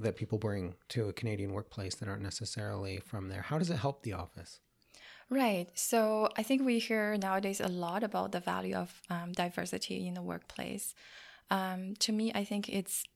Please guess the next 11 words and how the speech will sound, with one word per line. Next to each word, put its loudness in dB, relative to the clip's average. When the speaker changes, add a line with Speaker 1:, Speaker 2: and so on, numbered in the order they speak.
Speaker 2:
you 2
know, -2
it 0
speaks 0
volumes 0
about, -4
you -4
know, -6
how 2
we -2
are 0